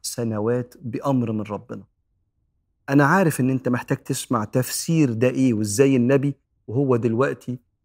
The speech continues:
داخل على سن الأربعة وخمسين أو الخمسة وخمسين يتجوز السيدة عائشة وهي بنت تسع سنوات.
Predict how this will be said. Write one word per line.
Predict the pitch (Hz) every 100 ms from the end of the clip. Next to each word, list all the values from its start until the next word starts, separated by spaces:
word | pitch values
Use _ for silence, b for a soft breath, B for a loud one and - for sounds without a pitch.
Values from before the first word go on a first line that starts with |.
| _
داخل | 120 135 131 113
على | 104 110
سن | - 135 120
الأربعة | 113 110 107 101 107 151 139
وخمسين | 117 - 110 - 123 123
أو | 113 107
الخمسة | - 135 - 107
وخمسين | - 107 - 143 147 _ _ _ -
يتجوز | 120 110 135 147 120
السيدة | 117 - 135 131 120
عائشة | 131 139 127
وهي | 120 135 117
بنت | 143 127
تسع | 127 139 - 107
سنوات. | - 117 113 104